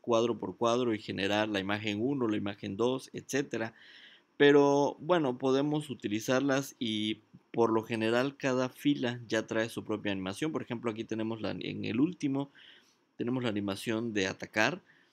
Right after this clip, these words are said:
En esta es como una animación de avanzar y esta pues no le veo igual mucha diferencia, como que es otra forma de avanzar.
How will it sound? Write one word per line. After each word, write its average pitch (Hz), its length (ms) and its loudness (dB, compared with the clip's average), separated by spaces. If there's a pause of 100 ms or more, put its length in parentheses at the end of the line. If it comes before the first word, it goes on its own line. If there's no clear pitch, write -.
(320)
En 107 320 0
esta 143 320 -2
es 123 120 -4
como 120 220 -4
una 123 100 -2
animación 113 520 -4
de 110 60 2
avanzar 98 480 0
y 165 140 2
esta 180 380 -4
pues 139 220 -6
no 151 200 -2
le 151 120 0
veo 139 240 0
igual 127 340 0
mucha 120 380 -4
diferencia, 113 580 -6
como 104 340 -6
que 107 200 0
es 123 180 -4
otra 120 260 -6
forma 110 420 -2
de 107 160 -4
avanzar. 107 680 -6